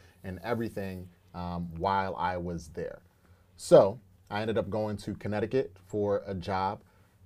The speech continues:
I was selling doors, windows, and siding for a company called Power Home Remodeling. I thought it was a completely different job. It was a completely different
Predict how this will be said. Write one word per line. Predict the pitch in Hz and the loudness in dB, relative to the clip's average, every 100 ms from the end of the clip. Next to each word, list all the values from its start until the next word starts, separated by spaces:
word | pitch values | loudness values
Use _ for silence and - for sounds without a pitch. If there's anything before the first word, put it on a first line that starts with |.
| - | -10
I | - 107 | -4 -2
was | 107 | -2
selling | 104 - 147 143 143 139 131 101 | -6 0 4 4 2 -4 -8 -12
doors, | 82 117 139 143 147 143 - - | -4 0 4 6 6 2 -12 -12
windows, | 101 120 120 117 113 110 110 107 - - | -8 -4 -2 0 2 2 0 -4 -8 -14
and | 98 98 92 | -10 -8 -10
siding | - 113 107 104 98 92 | -6 -2 0 0 -4 -6
for | 98 | -6
a | 90 | -6
company | - 95 98 | -6 -8 -8
called | 92 90 87 - | -6 -6 -6 -8
Power | - 98 98 95 | -4 0 0 -2
Home | 92 95 92 | -4 -6 -6
Remodeling. | 87 90 90 87 82 82 | -6 -4 -4 -4 -6 -8
I | 87 | -6
thought | 113 104 | -2 -2
it | |
was | 98 92 | -2 -6
a | |
completely | 90 90 135 131 123 | -8 -6 -4 -2 -2
different | 113 107 107 | -4 -4 -6
job. | 95 95 95 | -2 0 0
It | 95 | -4
was | 87 | -8
a | 90 | -10
completely | 95 123 117 107 | -8 -4 -4 -4
different | 98 104 110 | -4 -6 -8